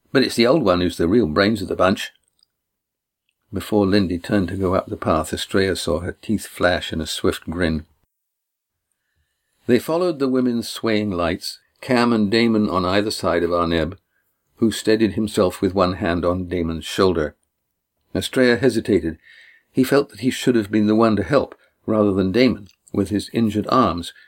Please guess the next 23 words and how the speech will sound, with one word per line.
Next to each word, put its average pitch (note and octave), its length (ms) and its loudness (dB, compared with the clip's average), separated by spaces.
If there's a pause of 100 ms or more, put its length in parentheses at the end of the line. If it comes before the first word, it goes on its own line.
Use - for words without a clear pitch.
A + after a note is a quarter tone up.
(140)
but - 180 -4
now A#2 200 4
it B2 100 2
was G#2 140 -4
done, F#2 360 0
he A2 160 -10
found A2 300 0
himself G#2+ 360 0
walking G#2+ 360 2
beside A#2 460 0
Lindy, F#2+ 400 -2 (400)
ahead A2 360 2
of F#2+ 140 -2
the G2 80 -4
three C3+ 240 2
of G#2 80 2
them. E2+ 220 -6 (1120)
She - 160 2
was A2+ 120 4
so D#3+ 180 4
close D3+ 320 0
to G#2+ 80 -4
him A2 260 -2